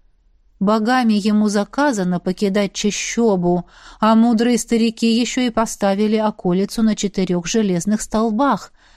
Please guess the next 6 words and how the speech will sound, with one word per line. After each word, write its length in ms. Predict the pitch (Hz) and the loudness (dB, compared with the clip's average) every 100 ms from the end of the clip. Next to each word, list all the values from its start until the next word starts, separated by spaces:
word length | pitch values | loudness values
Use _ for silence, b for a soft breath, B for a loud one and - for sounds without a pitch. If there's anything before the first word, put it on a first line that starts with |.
| b b | b b
дабы 360 | 175 170 165 175 | -2 0 0 -2
освещенный 840 | 170 185 190 - - 208 185 185 | -2 -2 -2 -2 -2 0 2 2
огнем 440 | 196 202 208 202 190 | 2 2 2 2 2
металл 480 | 214 - 220 196 | 0 0 0 0
отпугивал 720 | 190 - - 202 180 175 202 | 0 -4 -4 -2 0 0 0
зло. 560 | 202 226 233 240 165 156 | 0 0 2 2 0 -4